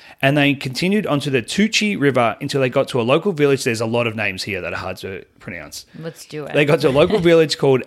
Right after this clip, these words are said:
Speaker 1: Asariamas.
Speaker 2: Mm.
Speaker 1: Asariamas?
Speaker 2: Mm.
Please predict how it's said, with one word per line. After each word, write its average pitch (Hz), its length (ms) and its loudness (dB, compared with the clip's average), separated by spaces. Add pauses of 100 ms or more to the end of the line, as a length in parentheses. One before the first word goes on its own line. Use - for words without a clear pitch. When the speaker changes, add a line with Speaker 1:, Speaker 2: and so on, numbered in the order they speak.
(120)
Speaker 1:
Asariamas. 131 1000 0 (340)
Speaker 2:
Mm. 208 220 -8
Speaker 1:
Asariamas? 151 1080 -2 (520)
Speaker 2:
Mm. 208 520 -12